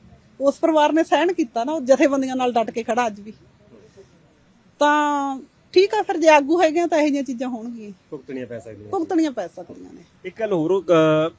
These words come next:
Speaker 2: ਬੀਜੇਪੀ ਦੀ ਜਿਹੜੀ ਐਮਪੀ ਹੈ ਕੰਗਣਾ ਰਣੌਤ, ਤੁਸੀਂ ਵੀ, ਅਹ, ਦਿੱਲੀ ਮੋਰਚੇ 'ਚ ਰਹੇ ਹੋ, ਬੜਾ, ਅਮ, ਉਹਨਾਂ ਨੇ, ਅਹ, ਬਿਆਨ ਦਿੱਤਾ ਕਿ, ਅਹ, ਉਸ ਅੰਦੋਲਨ ਦੇ ਵਿੱਚ ਰੇਪ ਹੋਏ ਨੇ, ਕਤਲ ਹੋਏ ਨੇ। ਕਿਸ ਤਰ੍ਹਾਂ ਦੇਖਦੇ ਹੋ ਤੁਸੀਂ, ਅਹ,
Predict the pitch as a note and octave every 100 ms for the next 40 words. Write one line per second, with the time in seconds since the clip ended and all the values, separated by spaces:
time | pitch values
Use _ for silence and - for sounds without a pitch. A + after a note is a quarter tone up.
0 | _ _ _ C3+ D#3 E3+ G3+ G3 F3+ F#3
1 | F3 E3+ C#3 A#2 C3 A#2+ C#3+ C#3+ C3+ A#2+
2 | G#2 G2 - A2 A2+ A2 B2 B2 A#2+ A2+
3 | A2 A2+ A#2+ A2 A2 G2 A2 A2+ B2 D#3
4 | D#3 D3+ - C3 B2+ C3 D3+ D3+ C#3+ C#3
5 | C3 B2 A#2 - _ - B2 B2 A#2 A2+
6 | - C3 C3 _ _ _ _ C#3 C#3 C#3+
7 | C#3+ B2+ - D3 F3 B2+ B2+ B2 A#2+ A#2+
8 | A2+ A#2 A2+ A2 G#2+ A2 G#2+ G#2+ B2+ B2
9 | A2+ A2 D#3+ F#3+ - G#3+ B2 G#2+ G2+ G2+
10 | G2+ A2 A#2 -